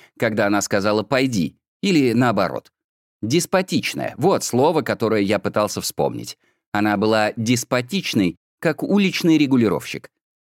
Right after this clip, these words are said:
Неудивительно, что на душе у меня было муторно. Я считал, что медяк сорвал в саду любви лимон, по ошибке приняв его за персик.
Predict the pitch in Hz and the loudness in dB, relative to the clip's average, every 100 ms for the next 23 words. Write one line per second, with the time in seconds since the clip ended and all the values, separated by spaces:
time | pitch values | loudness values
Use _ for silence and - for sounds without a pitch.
0 | - 127 131 120 127 156 101 92 92 - | 0 2 4 2 2 2 2 0 0 0
1 | 101 98 98 - 135 107 104 104 85 104 | 0 2 0 2 2 4 2 2 0 2
2 | 98 95 104 104 65 - 55 - _ _ | 2 2 2 0 -4 -10 -16 -16 _ _
3 | _ _ _ - 117 110 - 120 117 110 | _ _ _ 0 0 2 -2 0 0 0
4 | 120 107 113 110 170 139 - - - - | 0 2 2 2 0 0 -6 -20 -20 -8
5 | - 143 170 175 - 151 147 160 147 139 | 0 2 2 0 0 0 2 4 4 2
6 | 151 165 147 131 151 147 156 127 80 - | 2 2 4 4 4 4 4 2 0 -6
7 | _ _ 131 117 - 165 - 139 127 110 | _ _ 0 0 0 -2 2 0 2 2
8 | 95 98 107 92 82 82 80 - 62 - | 2 0 0 0 0 0 -4 -4 -8 -8
9 | - | -14